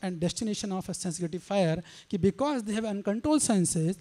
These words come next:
and they are engaged in the acti-, uh, sense gratifier activities, ahar, nindra, bhay, mithun, what is their destination? They are going towards hellish life. They are progressing towards hellish life. Day after day, week after week.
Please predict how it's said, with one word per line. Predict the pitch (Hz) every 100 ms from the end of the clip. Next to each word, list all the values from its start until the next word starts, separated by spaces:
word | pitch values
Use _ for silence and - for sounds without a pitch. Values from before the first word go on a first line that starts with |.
| - -
and | 196
they | 185 202
are |
engaged | 202 208 254
in | 226
the | 226 -
acti-, | 175 - 202 196
uh, | 190
sense | 165 202 202
gratifier | 190 220 226
activities, | 196 - 220 214 226 170 151 -
ahar, | 160 165 170
nindra, | 175 170 165
bhay, | 156 175
mithun, | 165 - 208 233 - - -
what | 165
is | 196
their | 180 190
destination? | 170 - - 208 - 269 285 - - -
They | 170
are | 170
going | 139 185 233
towards | 220 185 226 320 - - _ _ _
hellish | - 151 156 - 165
life. | 160 175 147 - _ _
They | 165
are | 156 -
progressing | 185 233 262 262 233 214 _ _
towards | 185 175 175
hellish | - 180 208 - 220
life. | 196 170 _ _ _ _ _ _ _ - - 180
Day | 170
after | 220 - 214 196
day, | 185 135 135
week | 233
after | 220 - 233
week. | 170 156